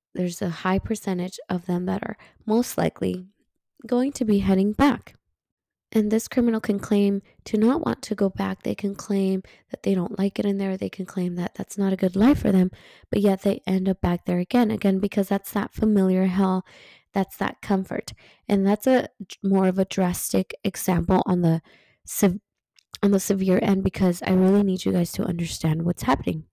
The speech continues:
Well, just in the same way that a prisoner goes back to prison because of that comfort level, is the same way that a woman can go into the same relationships over and over again and find themselves in that pattern, even if they don't want to,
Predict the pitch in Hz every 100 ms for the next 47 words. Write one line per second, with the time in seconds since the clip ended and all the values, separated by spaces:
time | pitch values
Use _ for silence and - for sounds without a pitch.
0 | _ _ _ _ _ _ _ - - 202
1 | 196 - 208 - 254 247 - 185 175 170
2 | 180 180 - - - _ - - - 196
3 | - 220 214 202 190 - - - 185 -
4 | 220 214 180 - 185 185 190 - - 208
5 | - - 175 170 170 _ _ - - _
6 | 208 214 202 233 247 247 165 160 165 _
7 | _ _ - 185 - 196 190 190 208 208
8 | 202 190 180 170 180 180 185 185 - -
9 | 185 185 196 202 233 - 196 - 185 180
10 | - - - _ _ _ - 208 220 208
11 | 185 180 180 180 175 185 170 180 175 185
12 | 196 190 185 - 240 220 196 - 190 185
13 | 175 180 175 170 240 240 269 262 - 254